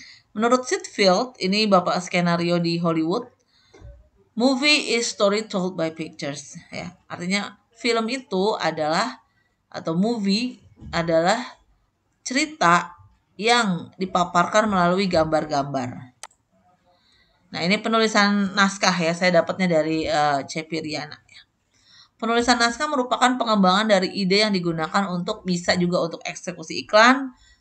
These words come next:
film maupun program T V. Jadi awalnya tuh ide dulu. Naskah adalah bagian penting dalam produksi media audiovisual. Jadi kalau dibikin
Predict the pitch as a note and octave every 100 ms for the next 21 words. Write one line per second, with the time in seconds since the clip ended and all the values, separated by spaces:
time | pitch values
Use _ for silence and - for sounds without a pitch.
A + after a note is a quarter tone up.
0 | _ - G3+ G3+ A3+ A3 G3 G3+ G3 D#3+
1 | E3 D#3 D#3+ E3 E3 G3+ A3 G3 G3+ G3+
2 | G#3+ A#3 G#3 F3 - D#3 C#3+ - _ _
3 | _ _ _ _ _ _ _ _ G#3 D4+
4 | - A#3+ F#3+ A3 - F3+ F3 G#3+ F3+ E3
5 | E3+ E3+ F3+ F3+ A3 G3+ F#3 G3 D#3 E3
6 | D#3+ G#3+ G3+ F3+ D#3+ E3+ G3 G#3 D#3+ D#3+
7 | D#3+ D#3+ E3+ E3+ D#3 D3+ E3+ F#3+ F3 E3+
8 | E3+ E3+ F3 E3 D#3